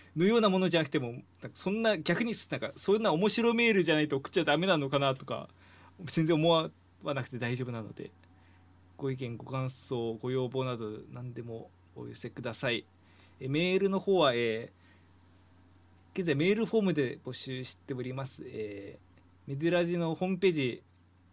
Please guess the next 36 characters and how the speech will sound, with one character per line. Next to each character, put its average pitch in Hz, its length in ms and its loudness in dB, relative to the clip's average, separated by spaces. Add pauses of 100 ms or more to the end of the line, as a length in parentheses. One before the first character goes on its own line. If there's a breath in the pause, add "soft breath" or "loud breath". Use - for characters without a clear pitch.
か 151 100 -6
ら 131 100 0
リ 131 120 -4
ン 131 80 -6
ク 135 100 -10
が 131 60 -6
貼 135 100 -8
っ - 40 -8
て - 160 -6
あ 147 40 0
り 151 80 0
ま 151 120 -2
す 143 80 -6
の 120 60 -4
で、 117 60 -10
ぜ 139 80 -8
ひ 131 60 -10
そ 135 100 -6
ち 135 140 -6
ら 139 80 -2
か 147 60 -2
ら 139 140 0
飛 139 140 -4
ん 135 40 -6
で 131 100 -4
い 123 80 -6
た 120 160 -10
だ 117 80 -8
け 135 100 -8
れ 143 60 -4
ば 139 140 -2
と 127 120 -10
思 110 160 -12
い 107 60 -12
ま 110 120 -14
す。 - 240 -14